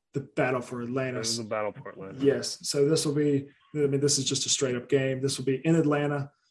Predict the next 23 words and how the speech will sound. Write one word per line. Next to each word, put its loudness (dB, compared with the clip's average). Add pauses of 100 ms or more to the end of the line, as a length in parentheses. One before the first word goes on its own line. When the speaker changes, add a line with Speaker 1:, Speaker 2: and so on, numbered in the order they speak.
(220)
Speaker 1:
at -4
the, -2
at 0
the 0
Hawks 2
Arena, 2 (460)
uh, -2
Speaker 2:
We, 0
Speaker 1:
against 6
Speaker 2:
we 8
played 6
Speaker 1:
Nebraska. 4
Speaker 2:
Memphis 6
there 8
last 8 (100)
year, -8 (240)
Speaker 1:
Yes. 0
Speaker 2:
if 2
I 4
remember 0
correctly. -6
Yeah. -2
Speaker 1:
Yes. -12